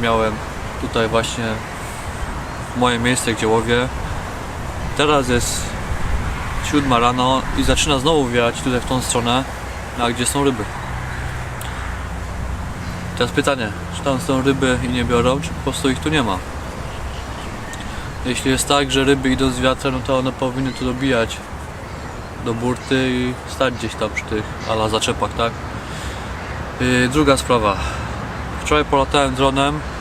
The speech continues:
no i trochę się wystraszyłem. Ponieważ tu przy kołkach, przy, przy kołkach, yy, pod brzegiem jest drzewo,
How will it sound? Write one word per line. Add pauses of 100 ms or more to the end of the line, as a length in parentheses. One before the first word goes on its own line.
no
i
trochę
się (260)
wystraszyłem. (1500)
Ponieważ (1200)
tu
przy
kołkach, (1300)
przy, (160)
przy
kołkach,
yy,
pod (280)
brzegiem (100)
jest (200)
drzewo,